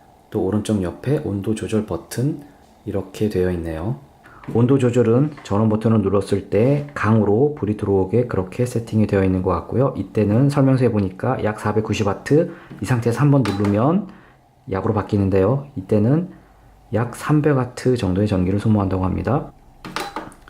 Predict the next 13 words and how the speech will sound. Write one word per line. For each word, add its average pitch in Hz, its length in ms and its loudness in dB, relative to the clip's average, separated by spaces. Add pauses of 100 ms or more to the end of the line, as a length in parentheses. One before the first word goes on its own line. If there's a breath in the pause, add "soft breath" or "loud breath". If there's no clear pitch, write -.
(320)
이 123 160 2
버튼을 110 380 2
누름에 104 320 0
따라서 120 480 0
강, 117 520 -2 (160)
약 127 360 -4 (440)
이렇게 - 240 -2
바뀝니다. 104 680 -2 (800 loud breath)
네, 90 100 -10
그럼 95 180 -6
정리를 110 340 -2
한번 110 200 -2
해볼까요? 104 520 -8